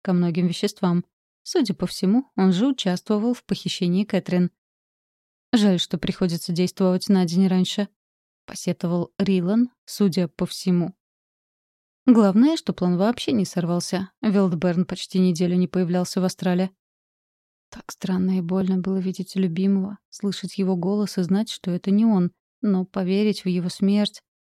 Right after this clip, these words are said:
Я отказывалась принимать такую правду, даже когда добралась до места взрыва и не нашла его во время поисков в астральном теле. А теперь он находился передо мной. Поверить, что внутри больше нет души любимого, было подобно смерти.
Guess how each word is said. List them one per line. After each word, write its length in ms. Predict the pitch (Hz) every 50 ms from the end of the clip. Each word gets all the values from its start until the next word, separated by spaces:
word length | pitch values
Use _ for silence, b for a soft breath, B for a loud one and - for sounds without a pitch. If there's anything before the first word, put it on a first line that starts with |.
| _ _ _ _
Я 200 | - 233 202 185
отказывалась 600 | 175 - - - 185 175 156 185 170 180 185 -
принимать 480 | - - 180 185 180 180 180 180 - -
такую 280 | - - - - 185 185
правду, 520 | - - 190 180 175 170 160 185 185 - _ -
даже 420 | 220 214 190 185 175 175 165 202
когда 320 | 196 - 220 175 165 180 175
добралась 580 | 160 175 165 175 175 180 180 185 190 - - _ -
до 220 | 185 180 170 190
места 360 | 185 180 185 180 - - 190 165
взрыва 360 | 156 180 180 202 214 190 190
и 140 | - - 196
не 140 | 196 190
нашла 340 | 180 180 165 - - - 202
его 260 | 202 185 160 180 175
во 120 | 160 175 165
время 280 | 151 190 190 180 180
поисков 540 | 160 - - 175 185 165 - - 214 - - -
в 140 | - 180 185
астральном 540 | 185 - - - 180 180 180 180 185 185 185
теле. 400 | - 214 196 180 170 180 180 b b b b b b b _ -
А 100 | 277 339
теперь 380 | - - 202 - 202 202 196 185
он 100 | 175 175
находился 540 | 180 - - 185 160 180 180 - - -
передо 320 | - - 185 175 156 185 180
мной. 320 | 180 180 180 175 180 - _ _ _ _ _ _ _ _ _ _ -
Поверить, 500 | 240 233 220 311 330 285 247 - - -
что 220 | - - - 208
внутри 380 | 185 185 202 196 - 233 247 240
больше 360 | 196 170 180 180 - - -
нет 320 | 190 185 185 180 - - _ -
души 360 | 185 170 190 - - - 190
любимого, 560 | 175 170 175 156 185 208 220 220 190 175 185
было 240 | 170 160 185 180 175
подобно 420 | - - 180 165 180 160 165 180 180
смерти. 580 | - - 196 180 175 - - - 202 185 175